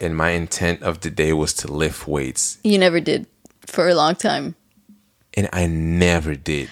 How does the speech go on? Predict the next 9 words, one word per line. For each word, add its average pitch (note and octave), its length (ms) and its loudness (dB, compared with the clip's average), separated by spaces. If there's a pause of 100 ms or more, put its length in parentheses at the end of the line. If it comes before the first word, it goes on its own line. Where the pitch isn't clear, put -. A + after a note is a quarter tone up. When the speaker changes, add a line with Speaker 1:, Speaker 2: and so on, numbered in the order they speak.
(140)
Speaker 2:
Would A#3 160 0
you F#4 80 6
say A#3 220 4
that G#3+ 260 4
you F3+ 340 0
hurting F#3 400 -2
your F3 160 -2
ankle F3+ 680 -2 (520)
is G3 420 0